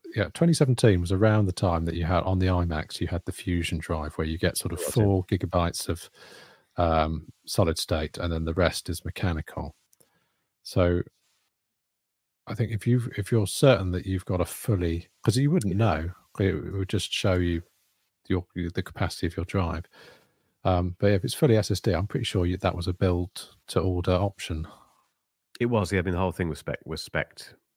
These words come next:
Speaker 2: specifically. I
Speaker 1: Yeah.
Speaker 2: think, I think it went from eight to sixteen gig. I, I, I then later upgraded it to sixty, uh, th-, thirty-two.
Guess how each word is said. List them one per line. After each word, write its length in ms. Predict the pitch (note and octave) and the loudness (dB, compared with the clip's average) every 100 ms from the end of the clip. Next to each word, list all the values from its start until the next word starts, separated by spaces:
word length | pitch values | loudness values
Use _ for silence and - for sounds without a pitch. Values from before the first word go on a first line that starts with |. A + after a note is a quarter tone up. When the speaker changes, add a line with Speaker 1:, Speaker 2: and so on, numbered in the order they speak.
| _ _ _ | _ _ _
Speaker 2:
specifically. 340 | - - D#2 F#2+ | -16 -10 0 2
I 40 | |
Speaker 1:
Yeah. 60 | D#2 | 2
Speaker 2:
think, 180 | A2 - | 0 -2
I 80 | |
think 200 | F2+ G#2 | -6 -8
it 40 | F2 | -6
went 180 | F#2 - | -6 -4
from 120 | E2 | -6
eight 240 | E2 E2 | -6 -6
to 100 | - | -10
sixteen 480 | - - - D2 C#2+ | -10 -10 -8 -8 -8
gig. 300 | C#2 C#2+ C#2+ - _ - | -6 -8 -8 -18 _ -10
I, 120 | D#2+ - E2 - | -8 -8 -8 -8
I, 100 | E2 - | -6 -6
I 60 | E2+ | -4
then 180 | F2+ D#2 | -4 -4
later 560 | D2+ D#2 D2+ - C#2 - - - | -2 -4 -6 -8 -8 -10 -20 -16
upgraded 320 | - D2 C#2 | -10 -8 -8
it 100 | - | -12
to 120 | - | -14
sixty, 320 | - - - - | -14 -14 -16 -12
uh, 80 | - | -12
th-, 180 | - - | -10 -14
thirty-two. 460 | F2 - - D#2 D2 | -10 -10 -8 -8 -10